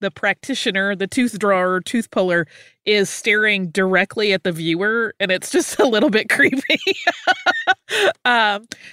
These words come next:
in seventeen twenty-three, the book that is recognized as the start of the modern dentistry trade was published. That was Le Chirurgien Dentiste, The Surgeon Dentist.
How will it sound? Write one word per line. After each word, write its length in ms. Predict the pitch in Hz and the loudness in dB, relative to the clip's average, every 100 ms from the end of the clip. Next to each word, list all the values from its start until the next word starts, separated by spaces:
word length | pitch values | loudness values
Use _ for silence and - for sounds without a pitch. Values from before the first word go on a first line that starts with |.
| - | -6
in 120 | 302 | -4
seventeen 500 | 302 392 415 370 320 | 0 0 0 -2 -4
twenty-three, 800 | - 294 269 254 240 226 214 214 | -2 -2 -2 -2 -2 0 -2 -4
the 160 | 196 233 | -2 -2
book 300 | 208 330 - | 2 2 2
that 120 | 294 | -2
is 140 | 262 226 | -2 0
recognized 640 | 190 202 185 170 175 - | -2 -2 -4 -4 -4 -4
as 200 | 220 196 | -4 -4
the 100 | 240 | -4
start 720 | - - 403 440 262 - - _ _ | -6 -6 -2 2 0 -2 -14 _ _
of 140 | 240 220 | -4 -2
the 60 | |
modern 340 | 208 208 208 202 | 0 2 2 0
dentistry 460 | 196 202 - 185 | -2 -2 -6 -6
trade 280 | 175 180 156 | -6 -4 -4
was 140 | 156 | -6
published. 520 | - 160 147 135 151 - | -6 -6 -4 -6 -6 -4
That 140 | 185 | -2
was 220 | 190 180 - - - | -2 -4 -10 -20 -8
Le 80 | 185 | -4
Chirurgien 1040 | 175 - - 240 233 254 220 220 269 202 | -2 -2 0 0 0 0 0 0 -2 -6
Dentiste, 920 | 185 214 190 214 180 151 - - - 170 | -6 -6 -6 -4 -4 -6 -10 -12 -12 -10
The 120 | 190 | -8
Surgeon 480 | - 202 214 190 170 | -2 -2 0 -4 -2
Dentist. 760 | 175 170 147 95 - - - | -4 -4 -6 -10 -12 -16 -20